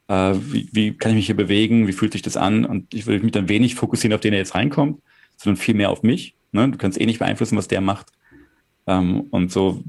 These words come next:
gibt's halt, finde ich, einfach viele Taktiken und Strategien, die du machen kannst, bis der Kampf losgeht.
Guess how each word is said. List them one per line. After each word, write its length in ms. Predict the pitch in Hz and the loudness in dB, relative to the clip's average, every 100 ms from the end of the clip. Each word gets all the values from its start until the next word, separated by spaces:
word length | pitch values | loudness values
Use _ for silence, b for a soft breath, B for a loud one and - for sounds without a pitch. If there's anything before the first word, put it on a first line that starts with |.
| - | -6
gibt's 260 | 117 - | -6 -4
halt, 140 | 98 - | -4 -4
finde 300 | - - - | -6 -4 -6
ich, 140 | - | -2
einfach 160 | 95 - | -4 -2
viele 300 | - 101 98 _ _ _ - | 0 0 -2 _ _ _ -10
Taktiken 360 | 104 - 117 | -4 0 2
und 60 | 98 | 2
Strategien, 720 | - - - 104 92 107 113 | 0 -2 -2 -2 4 6 6
die 80 | 104 | 6
du 60 | 92 | 4
machen 220 | 92 98 | 4 4
kannst, 260 | 95 90 | 2 -2
bis 100 | - | -2
der 100 | - | -6
Kampf 220 | 87 85 - | -4 -4 -4
losgeht. 420 | - - - | -4 -6 -10